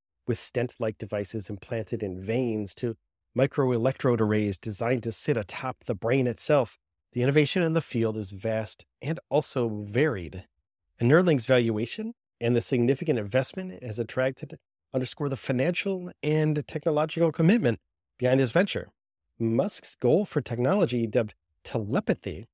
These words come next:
reflects a future where thought-driven control over devices becomes commonplace and where we could possibly even read each other's thoughts. Now, concerns about the long-term interaction between implanted devices and brain tissue highlight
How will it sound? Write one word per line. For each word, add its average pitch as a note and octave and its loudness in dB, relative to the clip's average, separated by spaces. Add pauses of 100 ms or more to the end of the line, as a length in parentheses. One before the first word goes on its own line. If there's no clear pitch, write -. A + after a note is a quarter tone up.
(240)
reflects A2+ -4
a A2 -4
future D#3+ -6
where A#2+ -2
thought-driven D3+ -6
control D3 0
over A2+ 2
devices A#2+ 0 (400)
becomes G#2 -8
commonplace - -8 (360)
and G#2 -4
where A2+ 0
we B2+ 0
could - -4
possibly F3+ -6 (100)
even A2 -2 (440)
read A#2+ -4
each A2+ -6
other's F2+ -8
thoughts. - -6 (560)
Now, G#2+ -4
concerns D#3 -2
about D#3+ 2
the B2 0
long-term A2 -2
interaction G#2+ -6
between G#2 -6 (100)
implanted C3+ -2
devices A2+ -4 (360)
and A2+ -4
brain B2 4
tissue B2+ -4
highlight B2+ 2